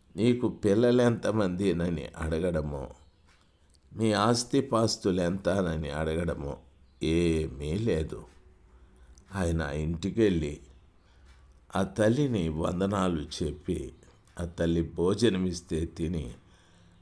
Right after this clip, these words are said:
ప్రార్థన చేసి వెళ్ళిపోయేవాడు.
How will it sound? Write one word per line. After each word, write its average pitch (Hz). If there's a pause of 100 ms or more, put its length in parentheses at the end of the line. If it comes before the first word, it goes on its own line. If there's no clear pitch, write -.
(140)
ప్రార్థన 87
చేసి 82 (540)
వెళ్ళిపోయేవాడు. 87